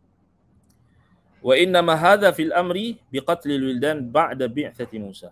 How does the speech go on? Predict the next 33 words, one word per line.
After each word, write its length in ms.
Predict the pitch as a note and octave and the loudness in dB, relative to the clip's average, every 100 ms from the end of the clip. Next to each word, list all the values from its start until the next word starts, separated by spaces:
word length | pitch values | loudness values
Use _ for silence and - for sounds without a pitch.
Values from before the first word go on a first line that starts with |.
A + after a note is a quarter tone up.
| _ | _
So 160 | D3 | -2
yang 160 | D3 D3 D#3+ | 0 0 -2
ini, 320 | A3 B3+ B3 _ _ _ _ | -4 -6 -10 _ _ _ _
dia 220 | A2+ C3+ | -6 -4
kata 160 | C3+ E3+ D3+ | -2 -2 -2
yang 180 | C3+ C3 _ _ - | -4 -8 _ _ -16
kisah 320 | C#3+ F#3+ D3 | -6 -4 -4
ini 160 | C3+ D#3 | -6 -6
Ahlul 320 | C#3+ C#3 C#3 | -6 -6 -8
Kitab 240 | C#3+ - | -6 -4
bawa 240 | D3+ D3+ C3 | -2 -2 -2
ni 160 | D#3+ | -8
sebenarnya 400 | C#3+ D3 D3+ E3 | -10 -8 -6 -6
berlaku 400 | D3 C#3+ C#3+ F#3 | -4 -4 -4 -10
selepas 460 | - C#3+ C#3+ D#3 - | -8 -10 -6 -8 -8
pengutusan 480 | C#3 C#3 C#3 - C3+ | -12 -12 -14 -8 -6
Nabi 160 | B2 A#2+ | -4 -6
Musa. 260 | A2+ G2 - _ _ _ _ _ _ _ _ _ _ _ _ _ | -8 -10 -16 _ _ _ _ _ _ _ _ _ _ _ _ _
Dalam 240 | B2 B2+ B2 | -4 -4 -4
surah 320 | C3+ D3+ - - _ _ _ - | -2 -2 -4 -20 _ _ _ -4
Ghafir 460 | A2 D#3 - D3+ | 4 4 4 0
ayat 180 | C3+ C3 C3 | 0 -2 -4
dua 80 | A#2+ | -4
puluh 160 | B2+ | -4
lima 320 | B2 C3+ G#3 - _ _ _ _ _ _ _ _ _ _ _ _ | -4 -4 -8 -12 _ _ _ _ _ _ _ _ _ _ _ _
dan 240 | - C3 B2+ | -4 -4 0
dalam 240 | B2+ B2+ | -2 -2
surah 240 | D3 C#3+ | -2 -2
Al-A'raf 640 | C#3+ C3 C#3 D3+ D3+ B2 - | 0 -2 -4 0 0 -2 -4
ayat 240 | C3 - | -4 -4
satu 240 | C3 B2 B2+ | -8 -8 -4
dua 160 | B2+ | -4
sembilan. 400 | A#2+ B2 A#2+ G2 | -4 -4 -4 -6